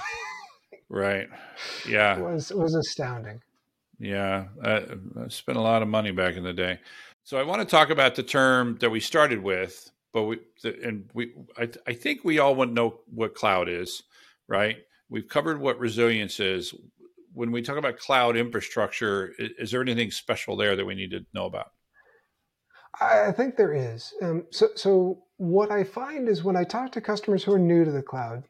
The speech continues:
Speaker 2: and, and, and it's okay for them because they're just starting, they look at it and they say,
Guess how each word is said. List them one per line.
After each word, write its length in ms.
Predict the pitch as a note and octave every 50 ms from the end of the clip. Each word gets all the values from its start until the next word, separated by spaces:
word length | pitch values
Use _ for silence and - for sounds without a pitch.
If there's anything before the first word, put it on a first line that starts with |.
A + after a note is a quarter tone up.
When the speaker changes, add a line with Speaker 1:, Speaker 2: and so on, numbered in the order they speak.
| _ _
Speaker 2:
and, 220 | G#3+ G3+ G3 F#3+ A3
and, 160 | G#3 F#3+ G3+
and 120 | A3 F#3+
it's 140 | G3 G3 -
okay 380 | A3 A3 G#3 - - G3 G3 F#3
for 180 | F#3+ - E3+
them 240 | D#3+ D#3+ D3+ D3 C#3+
because 260 | C#3 C#3 - D3 C#3
they're 120 | F3+ F3 D#3+
just 400 | D#3+ - - F#3+ F3+ E3+ - -
starting, 600 | - - E3+ D#3+ D#3 D#3 D3+ D3+ C#3 C3+ C3 - _ _ - - - - - - - _ _
they 140 | G3+ G#3 G#3
look 240 | A#3 A#3+ A#3 -
at 140 | - E3 D#3
it 60 | D#3+
and 80 | E3+ E3+
they 120 | D#3+ D#3+
say, 300 | D3 - E3+ E3 D#3 D#3